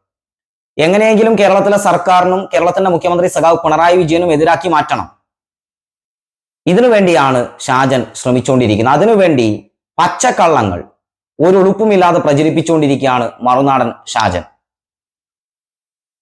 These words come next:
നോക്കൂ, കഴിഞ്ഞ ദിവസം രണ്ടായിരത്തി പതിനേഴിന് ശേഷമാണ് വലിയ ദുരന്തങ്ങൾ ഉണ്ടാകുന്നത്, അതിൻ്റെ കാരണം പിണറായിയാണ് എന്ന രീതിയിലാണ് ഷാജൻ വീഡിയോ ചെയ്തിട്ടുണ്ടായിരുന്നത്. ഇന്നിപ്പോ പറയുന്നു മുഖ്യമന്ത്രിയുടെ ദുരിതാശ്വാസ നിധിയിലേക്ക് പത്ത്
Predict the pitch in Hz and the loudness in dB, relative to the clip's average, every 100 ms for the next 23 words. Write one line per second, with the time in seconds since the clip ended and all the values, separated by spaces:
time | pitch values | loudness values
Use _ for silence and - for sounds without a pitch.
0 | 156 185 226 - - _ 120 131 185 190 | -2 0 0 -2 -10 _ 0 2 0 0
1 | 202 208 - - _ _ _ _ _ _ | 0 -2 -6 -18 _ _ _ _ _ _
2 | 139 160 196 185 190 190 196 208 208 196 | 0 2 2 2 0 2 2 0 0 0
3 | 190 196 185 196 - - 147 156 190 170 | 0 0 0 0 -4 -6 -2 0 2 2
4 | 180 190 190 190 180 175 180 175 170 180 | 2 2 2 2 2 2 2 2 0 0
5 | 156 165 185 175 160 175 185 180 180 175 | 0 0 -2 -2 0 2 2 2 2 0
6 | 170 165 170 175 160 151 151 - 147 151 | 0 0 2 2 2 0 -2 -2 -2 0
7 | 156 143 147 147 143 131 131 123 104 101 | 2 2 2 2 2 0 -2 0 0 -2
8 | 87 - _ _ _ _ _ _ _ _ | -8 -16 _ _ _ _ _ _ _ _
9 | _ _ _ 160 226 240 233 233 226 190 | _ _ _ 0 2 2 2 2 2 2
10 | 165 226 226 233 214 185 202 226 226 226 | 0 0 0 0 2 2 2 0 0 0
11 | 233 208 208 202 208 185 | 0 0 2 0 -2 -2